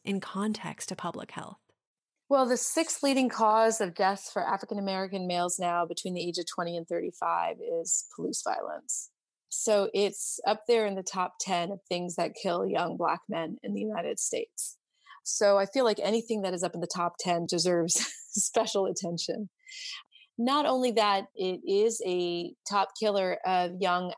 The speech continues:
Speaker 2: Black men in this country, but the, the process by which justice is either attained or not attained for families after that person is killed really exposes, kind of widens the wound.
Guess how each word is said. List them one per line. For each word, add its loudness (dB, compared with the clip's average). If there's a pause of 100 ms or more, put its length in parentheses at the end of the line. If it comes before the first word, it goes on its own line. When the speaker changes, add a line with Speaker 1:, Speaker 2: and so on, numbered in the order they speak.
(180)
Speaker 2:
Black 2
men -2
in -6
this -6
country, -2 (440)
but 4 (220)
the, 4
the -2 (160)
process 2
by 0
which -4 (300)
justice 0
is -2
either 0
attained -2
or -2
not 0
attained -4
for -4
families -2
after 0
that -2
person -4
is -6
killed -2 (640)
really 6
exposes, 2 (100)
kind -2
of 0
widens 2
the 0
wound. -4